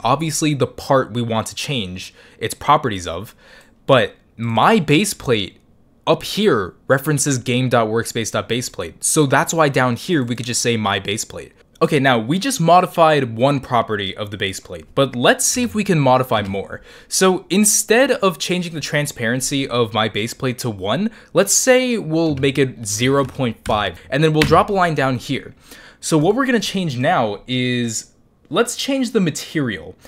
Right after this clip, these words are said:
If we click down here in this drop down, we can see that there's all these different material options that we can choose from. We can change the,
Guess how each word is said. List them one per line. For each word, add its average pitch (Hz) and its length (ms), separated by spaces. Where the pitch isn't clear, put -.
If 151 140
we 202 100
click 254 340
down 196 240
here 175 140
in 165 80
this 139 140
drop 127 260
down, 98 260
we 143 80
can 214 140
see 247 240
that 247 160
there's 208 180
all 156 260
these 170 200
different 135 560
material 139 420
options 113 400
that 110 140
we 104 80
can 95 100
choose 180 280
from. 107 440
We 131 80
can 131 160
change 139 600
the, 113 560